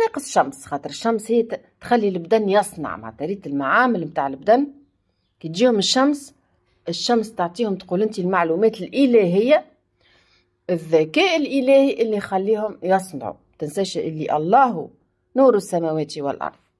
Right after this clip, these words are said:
وانا كيما ديما نقول، احسن واقصر طريقه لمعرفه الله، بخلاف قرايه القران وكل شيء، اما كونك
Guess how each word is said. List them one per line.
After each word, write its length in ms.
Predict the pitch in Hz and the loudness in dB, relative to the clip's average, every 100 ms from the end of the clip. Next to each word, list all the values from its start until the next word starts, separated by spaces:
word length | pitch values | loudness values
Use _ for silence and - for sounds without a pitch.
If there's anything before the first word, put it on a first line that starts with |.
| _ _ _ _ _ _ - | _ _ _ _ _ _ -4
وانا 200 | 156 165 | 0 0
كيما 240 | 165 202 | 0 -2
ديما 260 | 185 202 185 | -2 -2 -2
نقول، 320 | 175 170 - _ _ _ _ _ _ _ _ _ _ _ _ _ _ - | -2 -6 -10 _ _ _ _ _ _ _ _ _ _ _ _ _ _ -6
احسن 360 | 202 - 160 | -6 -4 -4
واقصر 420 | 156 - - - | -2 -4 -4 -2
طريقه 580 | 185 185 175 170 165 - _ _ _ _ _ _ | 0 2 2 0 -4 -14 _ _ _ _ _ _
لمعرفه 680 | 175 233 247 220 294 277 214 190 | 0 4 6 4 2 0 -4 -2
الله، 540 | 160 165 151 190 185 _ _ _ _ _ _ | -2 4 6 6 2 _ _ _ _ _ _
بخلاف 340 | 320 - 554 - | -4 2 0 2
قرايه 220 | 196 180 | 2 2
القران 440 | 170 165 156 147 | 2 -2 0 0
وكل 160 | 143 147 | -4 -10
شيء، 240 | - 143 | -10 -6
اما 140 | 156 143 | -6 -6
كونك 640 | 135 180 208 240 247 - | -2 2 4 2 -2 -8